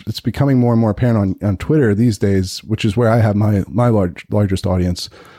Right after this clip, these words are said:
And everyone's switched over to that algorithm feed so that Twitter decides,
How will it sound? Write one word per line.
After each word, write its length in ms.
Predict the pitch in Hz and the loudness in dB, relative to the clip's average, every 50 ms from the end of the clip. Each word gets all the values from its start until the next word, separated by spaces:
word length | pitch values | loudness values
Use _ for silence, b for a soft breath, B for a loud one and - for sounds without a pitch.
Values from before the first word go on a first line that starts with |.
| B B B B B - | B B B B B -2
And 420 | 127 117 113 113 107 107 101 - - b b b b b b b b b b _ _ _ _ _ _ _ _ _ _ _ _ _ - - | 0 2 2 2 2 0 -2 -4 -8 b b b b b b b b b b _ _ _ _ _ _ _ _ _ _ _ _ _ -4 -2
everyone's 920 | 131 147 151 170 170 160 160 151 147 143 123 110 - - - - - - - _ _ _ _ _ _ _ _ _ _ _ _ - - - _ _ _ _ _ - | 0 2 2 2 2 2 2 2 2 2 0 0 -2 -4 -6 -6 -10 -14 -20 _ _ _ _ _ _ _ _ _ _ _ _ -20 -20 -20 _ _ _ _ _ -10
switched 440 | - - - - 151 143 - - - | -8 -6 -2 -2 0 0 -2 -2 0
over 240 | 127 135 123 131 117 | 0 0 2 0 0
to 140 | - - 120 | 0 0 0
that 160 | 117 113 - | 0 0 0
algorithm 640 | - 113 120 131 123 120 113 107 101 101 101 95 | 0 0 0 2 2 2 2 2 0 0 -2 -2
feed 420 | - - 156 147 98 78 73 95 - - - | -2 -2 0 0 0 -2 -4 -8 -10 -14 -12
so 220 | - - 127 117 | -6 -2 0 0
that 280 | 107 110 107 - - _ - 120 - - | 2 2 0 0 -4 _ -12 -12 -10 -8
Twitter 460 | - - - 180 196 185 160 135 117 | -6 -2 0 2 2 2 2 2 2
decides, 840 | 98 104 - - - 110 104 101 95 92 98 95 95 - - - - | 0 0 -2 0 0 0 2 2 2 2 0 -2 -4 -6 -10 -12 -12